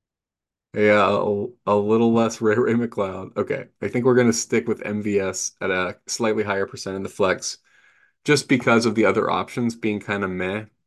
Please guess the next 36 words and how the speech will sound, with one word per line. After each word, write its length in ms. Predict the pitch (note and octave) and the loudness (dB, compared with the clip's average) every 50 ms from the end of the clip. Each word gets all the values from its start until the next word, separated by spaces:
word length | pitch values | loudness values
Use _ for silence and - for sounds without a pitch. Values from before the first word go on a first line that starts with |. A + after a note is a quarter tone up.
| _ _ _ _ _ - | _ _ _ _ _ -8
Like, 300 | G#2 - F#3 F#3 F#3 - _ _ _ _ _ _ _ _ _ _ _ _ - | -6 -4 -4 -6 -8 -14 _ _ _ _ _ _ _ _ _ _ _ _ -6
I 60 | G#2 G2 | 0 2
didn't 240 | G2+ G2 G2 F#2+ | 4 4 4 4
like 240 | F#2+ F#2+ F#2 F2+ - | 2 2 2 2 2
the 100 | C3 - | 0 2
other 200 | - F#2+ F#2 F#2 | 2 2 0 0
options 360 | F2+ F2+ F2+ - F#2+ F#2 - | 0 -2 -4 -6 -10 -10 -8
when 80 | - F2+ | -4 -2
they 100 | F#2 F#2 | 0 2
were 120 | F#2 F#2 | 2 2
popping 300 | - - F2+ - A2 G2 | 2 0 -2 -2 -2 -4
up 100 | F2+ - | -6 -4
there. 220 | - G2+ F#2+ F#2+ _ _ - - - - - - _ _ - | -4 -6 -6 -6 _ _ -20 -20 -20 -20 -20 -20 _ _ 0
So, 520 | - D#3+ D#3+ D3+ D3 C#3+ C3+ - - - _ - | 2 4 6 6 6 4 2 -2 -10 -18 _ -4
but 180 | - B2+ - | -4 -2 2
th-, 160 | C#3 A#2+ A#2 - | 2 2 2 2
does 160 | B2 A2+ A#2 | 0 2 4
that 120 | A2+ F#2+ | 2 2
leave 140 | A2+ A2+ A#2 | 2 2 0
me 60 | A2 | 0
at 120 | - - - | -4 -4 -2
too 100 | - A#2 | 0 0
much, 180 | A2 - - | 0 0 0
uh, 120 | G2+ G2 - | -2 -2 -4
fifty 340 | - - C#3 - - B2+ | -6 -8 -8 -4 -4 -4
fifty 320 | A#2+ C3 A#2+ A#2+ - A#2 G#2 | -2 -2 -2 -2 -2 -4 -4
M 120 | G#2 G#2 | -4 -4
V 140 | A2 G#2 A2 | -4 -4 -4
S? 240 | A#2 A#2 - - _ _ _ _ - | -6 -8 -12 -16 _ _ _ _ -2
That 100 | G2+ F2+ | 0 0
would 80 | - G#2+ | 0 0
be 100 | - - | -4 -6
a 40 | - | -4
good 160 | - F2+ - - | -4 -6 -6 -6
stand. 340 | - - F#2 F#2 A#2 - _ _ _ _ _ _ _ _ _ _ _ _ _ _ _ _ _ _ _ _ _ _ _ _ _ _ _ _ _ _ _ _ _ _ _ _ _ _ _ _ _ _ _ _ _ _ _ _ _ _ _ _ _ _ _ _ _ - | -8 -8 -8 -10 -10 -12 _ _ _ _ _ _ _ _ _ _ _ _ _ _ _ _ _ _ _ _ _ _ _ _ _ _ _ _ _ _ _ _ _ _ _ _ _ _ _ _ _ _ _ _ _ _ _ _ _ _ _ _ _ _ _ _ _ 0
Yeah, 180 | A#2 - - | 0 0 0